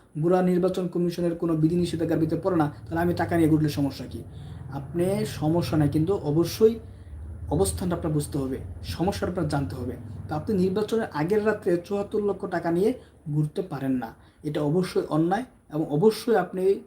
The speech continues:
পুরো জামাতকে একটা বিভ্রান্তির মধ্যে ফেলে দিয়েছিলেন। দর্শক, অন্যদিকে জামা-, বিএনপি নেতা শহীদুদ্দিন চৌধুরী এনি সাহেবের নির্বাচনী প্রচারণার পিএস, তার গাড়িতে প্রায় আশি লক্ষর মতো টাকা পাওয়া গিয়েছে। তো এই ঘটনা যখন ঘটলো,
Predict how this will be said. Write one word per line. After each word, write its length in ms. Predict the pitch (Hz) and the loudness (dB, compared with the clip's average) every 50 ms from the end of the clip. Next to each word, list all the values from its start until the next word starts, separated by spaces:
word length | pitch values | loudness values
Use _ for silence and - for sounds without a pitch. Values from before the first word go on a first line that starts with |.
| - _ | -14 _
পুরো 260 | 175 170 175 165 156 | -2 0 2 2 0
জামাতকে 540 | 151 147 139 151 165 170 175 - - - 220 220 - - - - - _ | 0 0 0 2 0 0 -2 -6 -4 -2 -2 -2 -4 -8 -20 -20 -20 _
একটা 140 | _ - 143 | _ -10 -4
বিভ্রান্তির 560 | 143 156 156 156 156 180 170 165 156 - 156 | 2 2 2 4 4 2 2 2 2 0 0
মধ্যে 180 | 151 143 147 143 | 0 0 0 -4
ফেলে 220 | - - 131 131 | -4 -4 -6 -6
দিয়েছিলেন। 440 | 127 127 117 113 - - - 107 107 - - _ _ _ - - _ _ | -4 -6 -8 -8 -8 -10 -12 -12 -14 -18 -20 _ _ _ -20 -20 _ _
দর্শক, 240 | 202 220 254 254 - | 0 2 2 2 2
অন্যদিকে 640 | - 190 202 214 220 208 226 202 202 180 180 175 | 2 2 2 2 2 0 2 2 4 4 4 2
জামা-, 560 | 175 - 165 156 165 165 170 175 170 165 156 147 | 0 2 2 4 4 4 4 4 4 4 4 4
বিএনপি 420 | 147 160 190 220 226 - - 220 | 4 4 4 4 4 2 0 -2
নেতা 340 | 202 175 156 151 151 180 185 | 0 0 0 0 -2 -4 -4
শহীদুদ্দিন 540 | - - - 185 190 185 214 196 202 196 175 | -6 -4 0 0 0 0 0 -4 -4 -6 -4
চৌধুরী 380 | - 185 170 165 170 165 170 165 - - | -2 -2 2 2 4 4 4 2 0 -4
এনি 180 | - 160 170 185 | -2 0 0 0
সাহেবের 400 | 180 - - 175 160 156 151 156 - - - _ _ _ _ _ _ _ _ _ | -2 -2 -2 -2 0 2 2 2 0 -2 -12 _ _ _ _ _ _ _ _ _
নির্বাচনী 540 | 160 156 160 165 175 180 247 240 - 214 196 | 0 2 2 4 4 4 2 2 2 -2 -4
প্রচারণার 400 | 180 185 175 - 180 170 170 165 156 - | -2 -4 -6 -4 -2 -2 -2 -2 -2 0
পিএস, 320 | 160 156 170 202 208 - - _ _ _ _ _ | 2 2 2 2 -2 -8 -14 _ _ _ _ _
তার 180 | - 170 170 170 | 0 0 0 2
গাড়িতে 360 | 151 147 147 156 160 - 220 | 2 4 4 4 2 2 0
প্রায় 240 | 214 - 175 156 147 | -2 -2 -2 -2 -2
আশি 200 | 147 151 - 185 | -2 -2 0 0
লক্ষর 320 | 180 175 170 - - 165 | 0 0 -2 -4 -2 0
মতো 180 | 143 143 147 196 | 0 0 0 -2
টাকা 240 | 190 165 147 135 131 | -6 -6 -6 -6 -6
পাওয়া 220 | 127 127 120 117 | -8 -8 -10 -10
গিয়েছে। 380 | 110 104 110 110 - - - - _ _ _ _ _ _ _ _ _ _ _ | -10 -12 -12 -14 -14 -16 -18 -18 _ _ _ _ _ _ _ _ _ _ _
তো 100 | - 190 | -4 -4
এই 240 | - - 185 208 214 | 0 2 2 2 4
ঘটনা 320 | 202 233 220 220 233 226 | 4 4 4 4 2 0
যখন 280 | 220 226 220 214 214 185 | 2 2 0 0 0 0
ঘটলো, 420 | 175 175 175 175 185 160 160 175 | 0 0 0 2 2 2 2 2